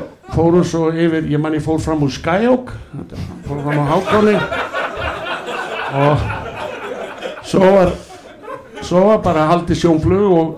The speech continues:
og keyrt utan í, í, ja, útfjöllin eða Eyjafjöllin og vinstri beygja og, og lágt afflug á mikilli ferð. Ætluðum svo að enda á þjóðhátíð. En þegar við erum að beygja frá, þá opnast hurðin.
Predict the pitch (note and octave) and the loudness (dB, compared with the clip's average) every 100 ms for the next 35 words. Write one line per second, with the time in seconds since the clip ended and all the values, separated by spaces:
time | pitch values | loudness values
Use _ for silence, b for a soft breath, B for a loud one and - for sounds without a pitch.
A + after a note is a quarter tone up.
0 | - - D3 - - F3 F3+ - - E3+ | -12 -6 -6 -6 -6 -4 -4 -6 -6 -4
1 | E3 D#3 D#3+ D3+ D#3 b b _ _ _ | -2 0 0 0 -6 b b _ _ _
2 | _ - C#3 C3+ B2+ D#3 D3 - D3 C#3+ | _ -14 -10 -8 -6 -6 -6 2 2 4
3 | E3 E3+ D3 D3 D3+ C#3+ D3 D#3 E3 D3+ | 2 4 4 4 4 4 2 0 -2 0
4 | D3 E3 - D#3 D#3 D3+ C#3+ D#3 D#3+ D3+ | 0 -2 -2 -6 -2 2 2 2 0 -2
5 | C#3+ - _ _ - C#3 D3+ E3+ - - | -4 -12 _ _ -2 -2 0 -2 -4 -4
6 | C#3 C3+ C3 - A2 - _ b b b | -4 -4 -2 -4 -6 -16 _ b b b
7 | b - C3 D3+ F3+ F#3 C#3+ - C3+ C#3+ | b -6 2 2 2 0 -4 -2 -2 -4
8 | - - - b b b b E3 F3 F3+ | -8 -18 -20 b b b b -6 0 2
9 | F3 F3+ F3+ F#3+ - - F3 G#3+ G#3 - | 4 4 2 0 -8 -4 -2 -2 -4 -4
10 | F3 F3 G#3 F#3+ D3 - - - b b | -2 0 4 4 4 -2 -10 -14 b b
11 | b - B2+ D#3+ F3+ E3+ F#3+ F#3 D#3 F3 | b -14 -2 0 2 2 0 0 -2 0
12 | F#3+ G#3+ F#3 D#3 F3+ E3+ E3 - A3+ - | 0 0 -2 -2 -2 0 0 0 0 0
13 | - A3+ - G#3 G3+ C#3 | -4 -6 0 2 2 -6